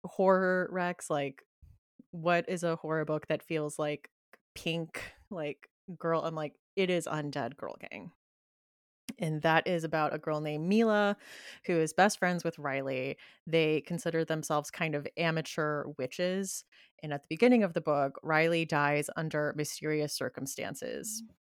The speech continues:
Speaker 1: And so Mila takes it upon herself to steal a grimoire from a local witch shop and resurrect her best friend because she doesn't believe that this was an accidental death or a suicide.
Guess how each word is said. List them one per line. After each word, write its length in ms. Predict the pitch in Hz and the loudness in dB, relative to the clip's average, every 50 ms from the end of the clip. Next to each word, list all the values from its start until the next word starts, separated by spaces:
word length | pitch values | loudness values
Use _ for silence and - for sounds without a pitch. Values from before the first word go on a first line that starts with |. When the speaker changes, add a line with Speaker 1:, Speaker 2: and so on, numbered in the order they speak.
| _ _ | _ _
Speaker 1:
And 200 | 165 160 151 147 | -8 -8 -8 -8
so 420 | - - 160 151 147 143 151 - - | -8 -6 -4 -2 -2 -2 -2 -4 -4
Mila 380 | 170 175 175 180 175 175 170 160 | -4 -2 -2 0 0 0 0 0
takes 260 | - 175 160 - - 160 | 0 -4 -4 -2 -4 -4
it 60 | 156 | -4
upon 320 | 147 - - 190 190 208 | -4 -2 0 2 4 4
herself 680 | 170 170 156 151 - - 135 131 151 151 - - - - _ - | 4 2 0 0 0 0 0 0 0 -2 -4 -8 -16 -18 _ -10
to 360 | - - 165 151 151 - 117 175 | -6 -4 -2 -4 -4 -4 -4 -4
steal 440 | - - - 202 185 190 202 196 - | -4 0 0 2 2 2 2 2 0
a 100 | 185 170 | 0 0
grimoire 460 | - 165 151 151 143 139 156 170 156 | -2 -2 -2 -2 -2 -2 -2 -2 -2
from 180 | - 175 160 156 | -4 -4 -4 -2
a 60 | 156 | -2
local 520 | 151 147 147 - - 160 160 165 165 160 - | -2 -2 -4 -4 -4 -2 -2 -2 -2 -4 -2
witch 180 | 160 156 151 - | -4 -4 -4 -4
shop 320 | - 160 147 143 139 - _ | -4 -2 -2 -2 -4 -4 _
and 260 | 160 156 151 147 143 - - | -8 -6 -6 -6 -8 -10 -12
resurrect 760 | 156 156 165 170 165 - 160 147 143 131 143 - - _ - - 165 | -4 -2 0 0 0 0 0 0 0 0 0 -2 -8 _ -20 -12 -6
her 180 | 170 160 143 | -4 -4 -2
best 320 | - 143 131 135 - - - | -2 -2 -4 -4 -4 -6 -4
friend 280 | 156 143 - - 147 | -2 -2 -2 -4 -6
because 280 | 135 139 - 147 143 - | -10 -8 -6 -6 -6 -6
she 720 | - - - 170 165 170 165 165 160 160 160 151 - - _ _ _ _ _ _ - 170 165 | -8 -8 -8 -6 -4 -4 -4 -4 -4 -4 -4 -6 -8 -10 _ _ _ _ _ _ -16 -4 -2
doesn't 320 | 185 180 160 175 151 - | 0 0 0 0 -2 -4
believe 400 | 156 147 143 139 - 139 156 - | -4 -4 -4 -4 -6 -8 -8 -6
that 180 | - 139 - - | -6 -6 -4 -6
this 200 | 143 151 - - | -6 -8 -6 -6
was 540 | - - - 71 139 147 - - - - - - - - - - - - - - _ _ _ _ | -4 -4 -2 -2 -4 -6 -8 -8 -10 -10 -12 -14 -18 -20 -20 -20 -20 -20 -20 -20 _ _ _ _
an 120 | - 165 - | -16 -10 -8
accidental 500 | 147 147 147 - 170 156 147 147 139 147 | -8 -8 -6 -4 -4 -4 -2 -2 -2 -2
death 480 | 180 180 175 180 180 180 175 156 - 165 - - | 0 2 2 2 2 0 0 -2 -4 -6 -4 -2
or 380 | 160 151 147 147 143 143 143 - - | -4 -2 -2 -2 -2 -2 -4 -4 -6
a 60 | - | -6
suicide. 640 | - - 170 170 165 - 175 160 160 156 160 156 | -6 -2 -2 -2 -2 0 0 0 0 0 -2 -4